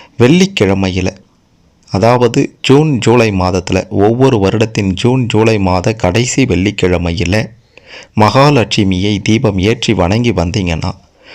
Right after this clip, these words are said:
உங்களுடைய பொருளாதார சிக்கல்கள் எல்லாம் தீர்ந்து பணப்பிரச்சனைக்கு பெருசா குறைவில்லாத ஒரு நிலை உருவாகும். உங்களுடைய முயற்சிகள்ல எதிர்பார்த்த பலன்களும்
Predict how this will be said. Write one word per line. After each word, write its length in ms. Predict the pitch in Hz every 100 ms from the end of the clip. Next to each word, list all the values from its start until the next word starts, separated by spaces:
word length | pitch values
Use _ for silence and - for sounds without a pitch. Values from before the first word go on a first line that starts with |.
| - -
உங்களுடைய 540 | 127 147 127 113 104
பொருளாதார 760 | 98 - 113 143 139 131 110 98
சிக்கல்கள் 560 | 98 95 - 110 92
எல்லாம் 400 | 90 85 95 - _ -
தீர்ந்து 580 | 101 110 110 107 117 - _ _ _ - _ -
பணப்பிரச்சனைக்கு 920 | 127 156 - 104 104 113 117 - - 127
பெருசா 340 | 98 113 117 110 -
குறைவில்லாத 880 | 113 127 160 - 101 98 95 -
ஒரு 280 | - 95 90
நிலை 340 | 90 98 131 131 -
உருவாகும். 840 | 98 - 104 87 87 92 87 101 _ _ -
உங்களுடைய 640 | 120 135 135 120 110 104
முயற்சிகள்ல 880 | 98 101 117 156 - - 104 92 107
எதிர்பார்த்த 720 | 107 95 - 110 110 - 113 -
பலன்களும் 580 | 95 101 131 127 98 117